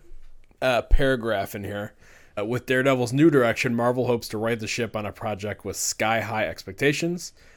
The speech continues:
The show is Marvel's first to feature a hero who already had a successful series on Netflix, running three seasons, but sources say that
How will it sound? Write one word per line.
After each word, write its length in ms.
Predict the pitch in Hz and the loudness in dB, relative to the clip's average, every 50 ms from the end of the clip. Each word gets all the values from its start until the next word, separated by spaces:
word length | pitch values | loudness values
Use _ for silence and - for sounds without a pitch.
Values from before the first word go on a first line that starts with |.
| _ - - | _ -20 -14
The 60 | - | -4
show 220 | - - 170 175 175 | 4 8 8 10 10
is 100 | 156 139 | 8 6
Marvel's 320 | 147 143 139 135 135 - | 6 4 4 4 2 0
first 420 | - - 165 165 165 165 - - - | 2 4 6 6 6 4 0 -4 -6
to 100 | 135 120 | -6 -4
feature 340 | - - 135 131 - 127 | 0 0 0 2 0 -2
a 40 | 117 | -4
hero 320 | 107 - 131 123 127 127 113 | -2 -2 0 2 2 2 0
who 160 | 107 120 113 | 0 -2 -2
already 280 | 98 113 127 127 117 104 | 0 0 0 0 0 0
had 180 | 107 143 139 | 0 0 0
a 60 | 131 113 | 0 -2
successful 680 | - - - - - - 117 113 - - - 101 95 | -4 -8 -12 -12 -8 -6 -6 -6 -6 -8 -8 -10 -10
series 340 | 92 - - 117 110 104 92 | -8 -8 -6 -6 -6 -6 -6
on 120 | 95 95 | -6 -6
Netflix, 480 | 113 127 127 - 107 98 95 - - - - - - - - - - | -4 -6 -4 -4 -4 -6 -6 -6 -8 -12 -12 -18 -18 -12 -8 -6 -4
running 260 | - 104 101 101 95 | -2 -2 -2 -2 -4
three 280 | - - 110 113 117 113 | -4 -4 -2 -2 -2 -2
seasons, 540 | - - 113 107 95 98 101 98 95 - - | -2 -4 -6 -6 -6 -6 -8 -8 -8 -10 -12
but 320 | - - 120 123 117 - | -6 0 2 2 2 2
sources 340 | - 120 113 104 104 95 - | -2 -4 -4 -4 -6 -6 -6
say 140 | - 104 101 | -4 -4 -2
that 240 | 98 98 92 - | -2 -4 -4 -6